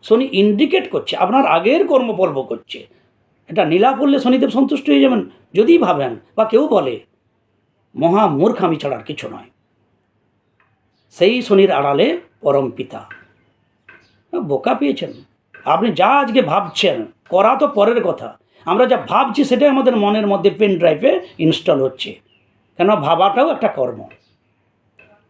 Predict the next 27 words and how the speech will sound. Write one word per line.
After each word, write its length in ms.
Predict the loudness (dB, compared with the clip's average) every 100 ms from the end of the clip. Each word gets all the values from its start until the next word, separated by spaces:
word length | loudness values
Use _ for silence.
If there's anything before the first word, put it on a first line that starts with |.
| _ _
তাহলে 220 | -6 -6 -4
এই 260 | -2 0 0
কর্ম 400 | 0 0 2 0
সংশোধন 420 | -2 -2 0 -2
করতে 160 | 0 -2
ভালো 440 | -4 -2 2 2
ভাব, 440 | 2 -2 -2 -2 -4 _ _ _ -20 -20 -20 -8
ভালো 420 | 0 2 2 0 -4 -8
পথে 300 | -2 -2 -2
চলা, 380 | -4 -4 -6 -8
সৎ 220 | -10 -10 -10
সৎ 300 | -4 -4 -4
ভাবনা, 520 | -4 -6 -6 -8 -10 -16 _ _ _ _ _ _
কর্ম 280 | -2 0 0
বড় 180 | -2 -4
সূক্ষ্ম। 600 | -4 -6 -6 -6 -6 -6 -12 _ _ _ -20 -20 -20 -20 _ _ _ _ -2
ফলে 140 | -2
এই 400 | 0 0 2 2
সূক্ষ্ম 360 | 0 -2 0 0
কর্ম, 500 | 2 2 2 0 -4 -12 -4
একটা 180 | -2 0
ছোট্ট 400 | 0 -2 0 -2
কর্ম 320 | 2 2 2
আপনাকে 300 | 2 0 -2
বেঁধে 280 | 0 2 2
দিতে 220 | 0 0
পারে। 320 | -2 -6 -10